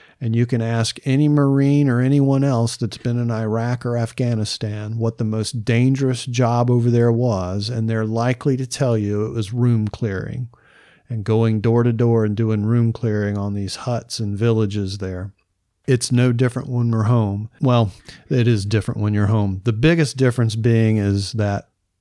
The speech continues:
a lot of us are not military, and, and thank you for your military service for those of you that have it. But for us civilians,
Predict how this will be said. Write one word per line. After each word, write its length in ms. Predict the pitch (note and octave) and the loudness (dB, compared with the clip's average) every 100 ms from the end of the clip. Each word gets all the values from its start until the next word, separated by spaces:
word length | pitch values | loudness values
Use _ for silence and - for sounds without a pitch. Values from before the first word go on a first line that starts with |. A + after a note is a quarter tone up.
| - | -4
a 60 | A2+ | 2
lot 360 | A#2 C#3 C#3 | 4 4 4
of 140 | A#2 G2+ | 2 0
us 360 | G2+ - - - | -2 -2 -6 -6
are 160 | A#2+ | -4
not 300 | A2+ B2 B2+ | 0 0 0
military, 720 | B2 G#2+ G2+ G#2+ A2 G2+ G#2+ G2+ | 0 0 -2 -4 -4 -4 -6 -4
and, 260 | A#2+ A2+ A#2 - _ | 0 0 -2 -8 _
and 340 | A#2+ A2 G#2+ G#2 _ _ _ | -2 -2 -2 -6 _ _ _
thank 420 | - - C#3 C#3+ C#3 | -14 -2 2 2 2
you 80 | |
for 180 | A#2+ C3+ | 2 2
your 100 | A#2+ | 4
military 480 | A#2 B2 A#2+ B2+ A2+ | 4 4 2 2 2
service 340 | - B2+ A#2 A2 | 2 0 0 0
for 160 | B2 | 0
those 240 | A2+ A#2 A2 | 2 2 0
of 140 | G#2+ | 2
you 180 | A#2 A2 | 2 2
that 140 | A2 | 0
have 320 | - C#3 C3 | 0 2 2
it. 180 | A2+ G#2+ - - - _ | 2 -2 -8 -20 -20 _
But 220 | A#2+ A#2+ | -2 -2
for 200 | - B2+ | 0 2
us 140 | D3 D3 | 4 2
civilians, 920 | - C3 A2+ C#3+ C3+ A#2 G#2+ G#2+ G#2+ | 0 0 2 4 4 2 0 0 -4